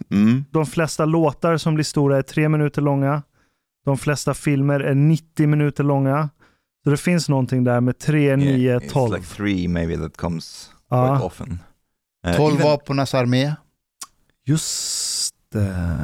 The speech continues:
Speaker 4: Jag har ingen aning varför det är tolv, men
Speaker 3: I, i, in Islam, like, the number three is, like, very, um, eh,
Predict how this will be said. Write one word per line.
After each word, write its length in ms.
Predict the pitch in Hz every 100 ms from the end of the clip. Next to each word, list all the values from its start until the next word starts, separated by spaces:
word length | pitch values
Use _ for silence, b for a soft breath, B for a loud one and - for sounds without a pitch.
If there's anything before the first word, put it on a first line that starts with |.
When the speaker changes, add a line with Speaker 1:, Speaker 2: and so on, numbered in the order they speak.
| - 123
Speaker 4:
Jag 60 |
har 40 | 120
ingen 280 | 123 117 117
aning 260 | 107 110
varför 220 | 104 -
det 60 | 104
är 20 |
tolv, 380 | - 110 107 104 -
men 260 | 107 101
Speaker 3:
I, 40 | 135
i, 180 | - 151
in 80 |
Islam, 520 | 170 180 117 101 95 98
like, 300 | 98 - -
the 80 | 98
number 280 | 120 120 92
three 580 | - 156 156 76 - 98 98 B _ _ _ _ _ -
is, 140 | 90
like, 180 | 90 87
very, 520 | 82 90 85 85 78 - _ _ _ _ _ _ -
um, 400 | - - -
eh, 60 | -